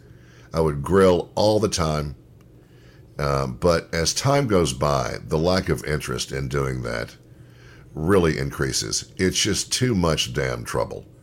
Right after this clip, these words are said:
And I don't wanna fool with it. And it's hot outside enough already. We may have grilled one time last summer.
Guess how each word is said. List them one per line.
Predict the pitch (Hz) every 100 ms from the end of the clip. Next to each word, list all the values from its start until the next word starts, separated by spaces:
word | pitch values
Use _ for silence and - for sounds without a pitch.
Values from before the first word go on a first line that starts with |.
| - - - -
And | 80
I |
don't | 78 98
wanna | 92 82
fool | - 76
with | 64 -
it. | - - - - - - -
And | 76 78 78 73 67
it's | 85 82
hot | - 113 104
outside | 92 - 87 82 78 76
enough | 76 76 73 78
already. | 69 67 64 62 64 - - - - - -
We | 107 131
may | 113 98
have | 80 71
grilled | 76 73 69
one | 69 76 76
time | 71 62 64
last | 62 58 -
summer. | 50 52 -